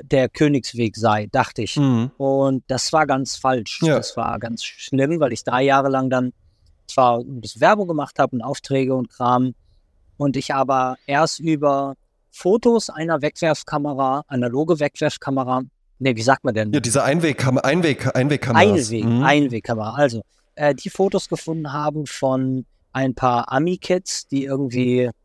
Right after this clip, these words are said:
Speaker 1: nachts irgendwie nackt schwimmen waren in einem Pool oder so und einfach Fotos gemacht haben.
Speaker 2: Mhm.
Speaker 1: Und ich gemerkt habe, in jedem einzelnen dieser Bilder steckt mehr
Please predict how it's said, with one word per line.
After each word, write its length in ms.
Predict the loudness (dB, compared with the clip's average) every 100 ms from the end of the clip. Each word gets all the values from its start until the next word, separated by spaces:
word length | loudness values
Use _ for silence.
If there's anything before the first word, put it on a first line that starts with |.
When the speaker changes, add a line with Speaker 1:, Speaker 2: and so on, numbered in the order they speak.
| _ _ _
Speaker 1:
nachts 720 | -4 2 2 0 -8 -8 -4
irgendwie 500 | -4 -4 -4 -2 -2
nackt 260 | -2 -4 -6
schwimmen 320 | -4 -2 4
waren 200 | 4 4
in 100 | 2
einem 100 | 0
Pool 280 | -2 0 0
oder 160 | 0
so 160 | 0 0
und 100 | 0
einfach 220 | 0 -2
Fotos 320 | -2 -4 -4
gemacht 320 | -4 -6 -4 2
haben. 240 | 2 2 -6 -2
Speaker 2:
Mhm. 400 | 2 4 2 0
Speaker 1:
Und 140 | -4
ich 160 | -4 -4
gemerkt 380 | -2 0 0 2
habe, 340 | 2 2 0
in 360 | -4 -6 -8 -6
jedem 600 | 0 2 6 4 2 -6 _ -4
einzelnen 520 | -2 -2 0 0 0
dieser 360 | -2 2 2
Bilder 460 | 2 0 -2 -2 -4 _
steckt 420 | -14 -8 -6 -4
mehr 500 | -2 0 0 -2